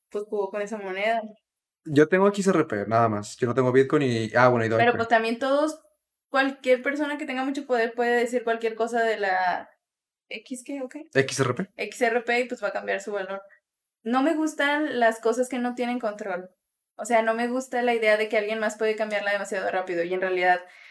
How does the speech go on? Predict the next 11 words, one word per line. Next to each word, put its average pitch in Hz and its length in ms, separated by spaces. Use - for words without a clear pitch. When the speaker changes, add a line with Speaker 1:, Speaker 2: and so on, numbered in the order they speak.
Speaker 1:
pues, 214 340
todo 196 300
cambia. 190 420
Si 202 140
alguien 196 380
de 226 80
repente 208 840
dice 202 300
que 196 240
los 190 160
pantalones, 185 920